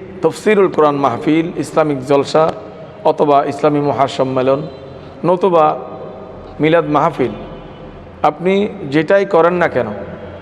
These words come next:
প্রত্যেকটি অনুষ্ঠানের মধ্যে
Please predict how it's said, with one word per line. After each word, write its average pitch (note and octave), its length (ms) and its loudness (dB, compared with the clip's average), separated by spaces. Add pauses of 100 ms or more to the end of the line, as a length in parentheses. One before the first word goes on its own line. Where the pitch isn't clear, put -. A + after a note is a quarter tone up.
(480)
প্রত্যেকটি G3 640 0
অনুষ্ঠানের F3+ 720 2
মধ্যে D3+ 540 4